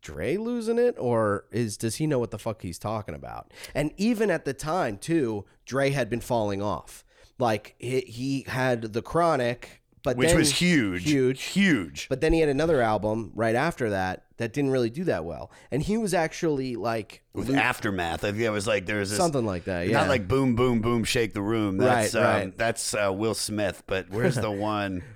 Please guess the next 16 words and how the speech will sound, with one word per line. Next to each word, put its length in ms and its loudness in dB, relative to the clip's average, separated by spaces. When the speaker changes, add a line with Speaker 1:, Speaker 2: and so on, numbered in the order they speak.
Speaker 2:
God 280 -6
damn 260 -2
it. 40 0
Speaker 1:
But 160 0
that 200 2
album 720 0
wasn't 340 0
doing 260 2
too 180 -2
well, 260 2
and 100 -2
Doctor 300 0
Dre 320 2
was 640 2
falling 480 2
off. 420 -2